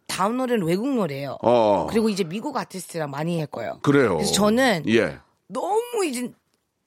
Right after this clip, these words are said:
Speaker 1: 하고 싶은 게 더 많아진
Speaker 2: 음.
Speaker 1: 거예요. 할 수 있는 게 너무 많-,
Speaker 2: 크, 좋다.
Speaker 1: 많아가지고.
Speaker 2: 이런, 이런
Speaker 1: 그래서
Speaker 2: 기분 좋아.
Speaker 1: 아, 그냥 뭔가 저는 그 목적이 아직
Speaker 2: 음.
Speaker 1: 그 딱 나는 성공했다는 아직 그런 말을 할 수가 없어요.
Speaker 2: 아.
Speaker 1: 그래서 저는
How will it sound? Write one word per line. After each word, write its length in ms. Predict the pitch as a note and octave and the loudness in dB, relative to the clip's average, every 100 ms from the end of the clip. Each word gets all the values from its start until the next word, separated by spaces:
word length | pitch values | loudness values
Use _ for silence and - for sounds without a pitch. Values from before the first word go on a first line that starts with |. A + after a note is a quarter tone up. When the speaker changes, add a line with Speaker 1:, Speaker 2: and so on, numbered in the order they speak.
| _ | _
Speaker 1:
하고 360 | - - F#4+ G#4 | -4 -2 2 2
싶은 220 | - D4 | 0 -4
게 60 | C4 | -6
더 200 | - F#3+ | -2 0
많아진 440 | A#3 C4+ A3+ E3 | 2 2 2 2
Speaker 2:
음. 100 | A#2+ | 2
Speaker 1:
거예요. 760 | C#3 D3 D#3 D#3+ E3 D#3 F#2 B1+ | 4 4 4 2 2 2 0 -6
할 200 | - E4+ | -2 -2
수 140 | F#4+ F4+ | 0 -4
있는 200 | D#4+ D4+ | -2 0
게 100 | G#3+ | 0
너무 180 | F3+ F#3 | 0 0
많-, 160 | E3 D#3 | 0 0
Speaker 2:
크, 60 | G3 - - - | 0 0 -2 0
좋다. 100 | G3 | 2
Speaker 1:
많아가지고. 140 | G3+ | 4
Speaker 2:
이런, 120 | A3+ G#3+ | 4 4
이런 80 | |
Speaker 1:
그래서 240 | A3+ A3 B3 G3 | 4 4 4 4
Speaker 2:
기분 60 | |
좋아. 260 | E2+ D#2+ C3+ - _ - | 4 0 -4 -14 _ -4
Speaker 1:
아, 220 | - C#4+ D4+ | 0 2 0
그냥 300 | B3 D4 A3+ | 0 0 0
뭔가 600 | A#3+ C4 C#4 C4 G3+ - - _ | -2 0 2 4 4 0 -12 _
저는 460 | - A3+ C4 B3 F3+ _ _ - | -2 0 2 0 -2 _ _ -6
그 100 | C#4 | -2
목적이 880 | G3 F#3 - - D4 C4+ C4 C4 G3+ | 0 -2 -4 2 4 4 2 2 2
아직 320 | - A#3 A3+ | 4 4 2
Speaker 2:
음. 60 | - - | -2 -6
Speaker 1:
그 180 | G#3+ A3 | -2 -2
딱 260 | - B3+ - | 0 -2 0
나는 300 | E3 F#3+ G3+ | 0 2 2
성공했다는 840 | A3+ C#4+ D4+ E4 D#4 C#4+ C4 G#3+ | 0 -2 -2 -4 -2 0 0 0
아직 280 | - D#3+ F3 | 0 0 -2
그런 240 | - F#3+ | -2 -2
말을 320 | D#3+ C#3+ E3+ F#3 | -2 -4 -4 -4
할 80 | A3 | -4
수가 220 | - D#3 | -6 -8
없어요. 300 | A#2+ - - | -12 -8 0
Speaker 2:
아. 600 | - F#3+ F#3+ F#3+ F#3+ F#3 | 2 2 2 2 0 0
Speaker 1:
그래서 260 | G#3+ A3 B3+ | 2 2 2
저는 460 | G#3 G3+ A#3 C#4 | 2 2 2 0